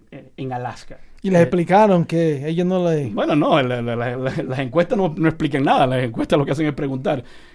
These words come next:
Speaker 1: eh, pero, pero es así. Entonces, se crea, se crea este, este,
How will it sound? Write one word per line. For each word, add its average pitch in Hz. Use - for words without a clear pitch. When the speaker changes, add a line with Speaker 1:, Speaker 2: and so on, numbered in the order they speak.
Speaker 1:
eh, 131
pero, 135
pero 135
es 151
así. 147
Entonces, 180
se 165
crea, 233
se 151
crea 196
este, 190
este, 135